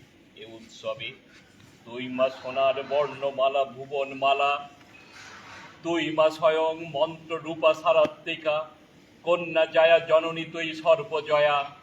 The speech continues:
ললাট পরে জ্বলছে কালের অগ্নিশিখা। তং সাহা তং সাধা তং হিমা সৎকার সারাত্মিকা। সুদা তমৎসারি নিত্যে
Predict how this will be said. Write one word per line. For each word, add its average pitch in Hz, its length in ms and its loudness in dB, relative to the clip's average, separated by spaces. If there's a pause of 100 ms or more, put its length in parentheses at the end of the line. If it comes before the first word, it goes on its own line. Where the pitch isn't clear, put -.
(440)
ললাট 139 540 2 (140)
পরে 135 240 -4
জ্বলছে 135 580 -8
কালের 123 560 -6
অগ্নিশিখা। 120 920 -12 (880)
তং 135 180 2 (220)
সাহা 143 640 0 (520)
তং 147 200 -2 (200)
সাধা 147 640 0 (520)
তং 165 200 8 (200)
হিমা 160 260 0
সৎকার 160 600 0
সারাত্মিকা। 160 840 0 (500)
সুদা 185 440 4
তমৎসারি 165 840 4
নিত্যে 170 440 -8